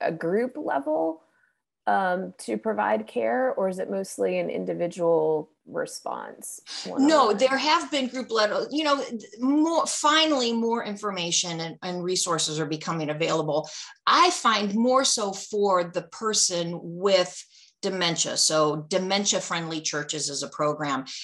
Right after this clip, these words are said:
Speaker 2: and they help design services that are more dementia friendly, maybe creating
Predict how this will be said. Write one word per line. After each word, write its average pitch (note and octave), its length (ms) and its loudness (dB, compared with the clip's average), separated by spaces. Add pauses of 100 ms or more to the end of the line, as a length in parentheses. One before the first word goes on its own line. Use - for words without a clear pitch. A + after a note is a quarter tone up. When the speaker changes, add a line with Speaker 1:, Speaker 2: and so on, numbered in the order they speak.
(140)
Speaker 2:
and D#3+ 340 0
they F#3 240 4
help E3 380 2
design C3+ 800 -2
services B2 1120 2 (280)
that C#3+ 320 0 (200)
are C#3 520 0 (220)
more F#3 280 -4
dementia D3+ 420 -2
friendly, C#3 320 -6
maybe E3 320 -2
creating D#3 800 -2